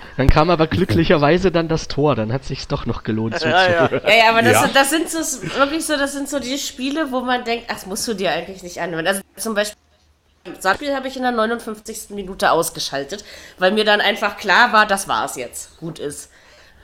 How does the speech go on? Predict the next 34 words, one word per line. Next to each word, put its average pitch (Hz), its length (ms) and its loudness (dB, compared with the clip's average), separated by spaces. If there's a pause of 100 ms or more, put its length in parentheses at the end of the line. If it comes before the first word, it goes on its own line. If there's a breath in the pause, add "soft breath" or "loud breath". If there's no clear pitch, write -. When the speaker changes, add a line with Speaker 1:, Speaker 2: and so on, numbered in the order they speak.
(140 soft breath)
Speaker 3:
Am 190 120 0
Ende 269 240 4
habe 269 160 0
ich 254 80 -8
mich 262 160 -4
einfach 226 240 -2
nur 226 140 -2
gefreut, 202 340 -2
dass 202 100 -8
es 185 120 -12
nicht 165 120 -10
noch 226 140 0
schlimmer 170 320 -2
geworden 165 400 -6
ist, 214 220 -10
ja, 185 160 0
also 180 240 -2
von 185 200 -4
daher, 185 300 -2 (240 loud breath)
aber 226 220 4
wir 233 60 2
können 247 200 0
uns, 262 160 0
glaub 220 200 -2
ich, 226 120 -8
gerade 208 320 -2
an 214 160 0
sowas 214 420 -2 (140 loud breath)
Schäbiges 254 760 -2
wie 226 140 -2
eins 190 280 -2
eins, 214 300 -2
eins 220 340 -2
null, 247 360 -2